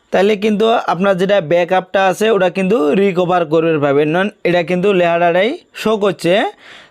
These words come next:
তলে যেটা অপশন আছে দেখেন ক্রিয়েট পাসওয়ার্ড, এটার মধ্যে ক্লিক করবেন। ক্লিক করার পরে উপরে দেখেন কইছে টাইপ হিয়ার, এটা কিন্তু আপনাকে একটা পাসওয়ার্ড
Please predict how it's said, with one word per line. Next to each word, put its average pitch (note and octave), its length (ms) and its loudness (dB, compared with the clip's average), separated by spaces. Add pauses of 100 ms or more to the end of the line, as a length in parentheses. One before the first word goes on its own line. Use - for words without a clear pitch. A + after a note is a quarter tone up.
তলে A3 260 2
যেটা A3 280 0
অপশন A3+ 380 0
আছে G#3 220 0
দেখেন G3+ 260 0 (420)
ক্রিয়েট A3 380 2
পাসওয়ার্ড, G3+ 540 0
এটার G3 220 2
মধ্যে G3+ 380 0 (240)
ক্লিক A3+ 240 0
করবেন। A#2+ 500 0 (1700)
ক্লিক A#3 240 -4
করার B3 220 0
পরে G#3 380 0 (420)
উপরে G#3+ 260 0
দেখেন A3+ 280 -2
কইছে A#3 460 0 (540)
টাইপ A3 340 -2
হিয়ার, G3+ 480 0 (120)
এটা G#3 160 0
কিন্তু G#3+ 260 -2
আপনাকে G#3 300 0
একটা A3 320 0 (100)
পাসওয়ার্ড G3+ 600 0